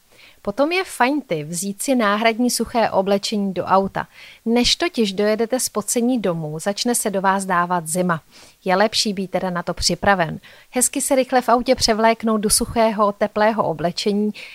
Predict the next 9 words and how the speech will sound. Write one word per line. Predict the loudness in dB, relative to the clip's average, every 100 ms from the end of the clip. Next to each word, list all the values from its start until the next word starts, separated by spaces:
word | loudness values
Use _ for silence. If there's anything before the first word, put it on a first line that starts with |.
| -8 -4
a | 0
určitě | 0 0 -2 -2
si | -2 -2
klidně | -2 0 2
vemte | 2 2 4 4
bundu | 4 2 2 4 4 2 2
a | -2 0
teplou | 0 2 0 0 0
čepici. | -2 -4 -2 -4 -4 -8